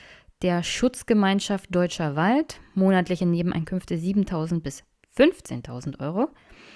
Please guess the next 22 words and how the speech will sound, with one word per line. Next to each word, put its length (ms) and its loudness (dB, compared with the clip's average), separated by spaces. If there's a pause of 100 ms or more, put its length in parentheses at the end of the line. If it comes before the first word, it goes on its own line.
(360)
Gesundheitspolitiker 920 6
Rudolf 420 4
Henke, 340 6
C 220 4
D 220 6
U, 260 6 (320)
wieder 320 -2
mal, 320 -2 (540)
bekommt 340 4
als 160 4
Präsident 640 2
der 100 2
Ärztekammer 640 0
N 100 2
R 220 0
W 120 4
jeden 460 2
Monat 400 6
eine 180 0
Vergütung 800 0
zwischen 380 0
siebentausend 800 2